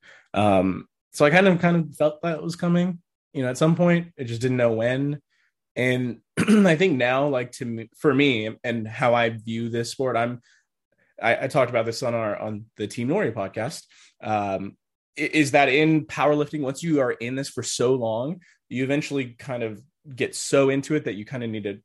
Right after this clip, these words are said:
take a break from it a little bit. So I already kind of knew what was gonna happen. I was like, "Hey, you know, I'm ninety-three kilos. I need to be ninety-three kilos. I'm not gonna go up. You know, I don't wanna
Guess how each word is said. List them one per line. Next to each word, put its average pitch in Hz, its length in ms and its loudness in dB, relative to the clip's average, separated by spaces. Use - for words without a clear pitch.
take 117 180 -8
a 107 40 -6
break 107 260 -6
from 117 180 -6
it 113 80 -6
a 113 40 -4
little 113 200 -6
bit. 117 160 -6
So 156 80 0
I - 20 4
already 180 160 2
kind 185 200 0
of 127 80 -2
knew 127 320 -2
what 131 100 -4
was 131 100 -6
gonna 123 160 -4
happen. 131 300 -2
I 113 80 -2
was 113 100 -4
like, 113 120 -6
"Hey, 117 280 0
you 113 80 -6
know, 110 320 0
I'm 135 340 0
ninety-three 143 420 2
kilos. 147 480 -2
I 117 100 -2
need 117 300 -6
to 135 60 -8
be 127 160 -6
ninety-three 127 440 -4
kilos. 131 500 -4
I'm 107 120 -8
not 107 160 -6
gonna 110 140 -12
go 104 200 -2
up. 123 260 4
You 101 120 -10
know, 92 180 -6
I 95 80 -4
don't 101 180 -2
wanna 104 300 -4